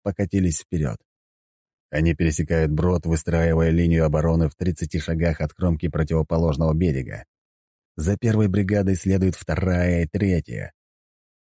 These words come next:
Откидываются борта фургонов, и первые четверки арбалетчиков занимают свои места.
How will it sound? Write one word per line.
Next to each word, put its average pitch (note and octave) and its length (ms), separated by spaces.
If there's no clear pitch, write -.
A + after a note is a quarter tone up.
Откидываются B2+ 580
борта A2 460
фургонов, G2+ 640
и D#2+ 140
первые G#2 320
четверки G2 400
арбалетчиков F#2+ 680
занимают F2+ 460
свои E2+ 200
места. D2+ 460